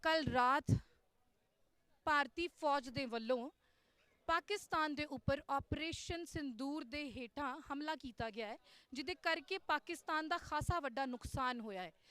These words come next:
ਭਾਰਤ ਦੇ ਵਿੱਚ ਵੀ ਡਰ ਦਾ ਮਾਹੌਲ ਬਣਿਆ ਹੋਇਆ ਹੈ। ਪੈਟਰੋਲ ਪੰਪਾਂ ਤੇ ਰਾਸ਼ਨ ਦੀਆਂ ਦੁਕਾਨਾਂ ਦੇ ਉੱਪਰ ਰਸ਼ ਲੱਗਣਾ ਸ਼ੁਰੂ ਹੋ ਗਿਆ ਹੈ।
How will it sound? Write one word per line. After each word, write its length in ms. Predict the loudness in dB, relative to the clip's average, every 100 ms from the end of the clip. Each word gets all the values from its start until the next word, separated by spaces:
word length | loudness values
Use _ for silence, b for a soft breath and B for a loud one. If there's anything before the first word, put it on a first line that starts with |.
| B B
ਭਾਰਤ 320 | 4 4 2
ਦੇ 180 | -4 -4
ਵਿੱਚ 280 | -4 -6 -4
ਵੀ 140 | -4
ਡਰ 200 | 0 0
ਦਾ 140 | 0 -2
ਮਾਹੌਲ 460 | -2 -4 -2 -2
ਬਣਿਆ 320 | -2 -6 -6
ਹੋਇਆ 220 | -8 -8 -8
ਹੈ। 160 | -8 -12 b b b
ਪੈਟਰੋਲ 380 | -4 -2 -2 -2
ਪੰਪਾਂ 400 | 0 0 0 0
ਤੇ 120 | 0
ਰਾਸ਼ਨ 320 | -2 -2 -4
ਦੀਆਂ 220 | -4 -4
ਦੁਕਾਨਾਂ 500 | -4 -4 0 0 0
ਦੇ 100 | -2
ਉੱਪਰ 340 | -4 -2 0 2
ਰਸ਼ 260 | 0 -2
ਲੱਗਣਾ 340 | -4 -4 -2 -4
ਸ਼ੁਰੂ 300 | -4 -6 -4
ਹੋ 120 | -4
ਗਿਆ 180 | -4
ਹੈ। 100 | -8